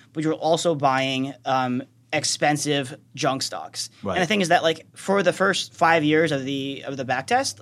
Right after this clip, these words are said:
Speaker 1: like, the value in j-, the junk and growth part didn't really matter. It was kinda, like, came out in the wash, right? And then only more recently with interest rates being hiked and, you know, people starting to care more about cash flows and, and, and things like that,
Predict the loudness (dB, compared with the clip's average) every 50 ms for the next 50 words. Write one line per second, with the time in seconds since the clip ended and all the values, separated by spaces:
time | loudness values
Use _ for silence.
0 | -12 -2 0 0 0 0 -2 -8 -18 -20 -20 -20 -20 -10 2 4 4 6 8 6
1 | 6 6 6 4 4 2 0 0 -2 -4 -4 -4 0 2 2 2 2 2 0 0
2 | 2 0 -2 0 2 2 2 2 2 0 0 0 0 0 0 2 0 0 0 -2
3 | -2 -6 -6 -2 0 0 0 0 -2 -2 -2 0 2 2 2 0 -2 -2 -2 -2
4 | -4 -4 -4 -8 -10 -10 -12 _ _ _ -20 -8 -2 0 2 2 0 -2 -4 _
5 | _ _ _ -2 2 2 2 4 4 4 4 4 6 4 4 4 2 2 0 0
6 | 0 2 2 2 2 2 0 -2 -6 -4 -4 -4 -4 -4 -6 -4 -6 -4 -4 -4
7 | -6 -6 -6 -4 0 2 4 6 6 6 6 4 0 -4 -12 -12 -8 -4 -2 -2
8 | 0 0 0 -2 -2 -4 -6 -12 -20 -16 -6 -4 -4 0 0 0 0 0 2 2
9 | 2 2 0 -2 -4 -2 -2 0 0 0 0 0 -2 0 0 0 2 2 0 -2
10 | 2 4 4 4 4 2 0 2 4 4 4 2 0 -2 -4 -4 -4 -6 -8 -6
11 | -6 -8 -8 -4 -2 -2 0 -2 -4 -2 0 2 4 4 4 2 0 -4